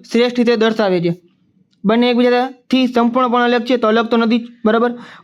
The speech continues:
પ્રગતિશીલ શિક્ષણ એ બાળ કેન્દ્રિત શિક્ષણના સિદ્ધાંતોનો વ્યવહારુ અમલ છે.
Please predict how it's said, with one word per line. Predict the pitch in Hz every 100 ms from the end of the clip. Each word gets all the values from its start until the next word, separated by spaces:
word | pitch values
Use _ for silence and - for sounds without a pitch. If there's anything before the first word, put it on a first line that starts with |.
| _ _ -
પ્રગતિશીલ | 247 247 269 269 269
શિક્ષણ | 247 247 262 269 269
એ | 247
બાળ | 208 226 240
કેન્દ્રિત | 247 262
શિક્ષણના | 247 240 254 254 254 - - 240
સિદ્ધાંતોનો | 247 214 247 254 240 254
વ્યવહારુ | 220 220 233 254
અમલ | 226 220 220
છે. | 226